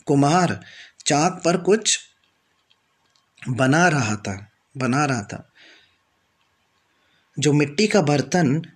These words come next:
वह बना रहा था, वह बिगड़ गया। तो मैंने जब उसको देखा, मिट्टी का बर्तन जब वो बना रहा था, तो वो बर्तन मेरे सामने बिगड़ गया, बिल्कुल बिगड़ गया, टूट गया।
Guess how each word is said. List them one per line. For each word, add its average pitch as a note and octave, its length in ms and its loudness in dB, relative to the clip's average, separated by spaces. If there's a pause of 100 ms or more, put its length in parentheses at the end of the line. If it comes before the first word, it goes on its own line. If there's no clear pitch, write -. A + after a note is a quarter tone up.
वह C#3+ 120 0
बना C3+ 360 2
रहा D3+ 380 2
था, B2+ 480 -6 (920)
वह F3 80 4
बिगड़ D3 360 2
गया। G#2 340 -4 (380)
तो D#3+ 60 0
मैंने E3 200 2
जब F#3+ 160 2
उसको F3+ 240 0
देखा, C3+ 460 0
मिट्टी B2 320 -2
का D3 120 0
बर्तन B2+ 400 0
जब B2+ 160 -2
वो C3+ 120 0
बना A#2+ 320 -2
रहा B2 180 -4
था, A2+ 380 -12 (960)
तो D#3 380 0 (800)
वो D#3 60 2
बर्तन D#3 340 0
मेरे F3 180 2
सामने D#3+ 420 0
बिगड़ B2 320 0
गया, A2 300 -12 (1000)
बिल्कुल D#3+ 520 0 (180)
बिगड़ D#3 320 2
गया, C3+ 120 2
टूट F3 380 0
गया। G#2+ 340 -4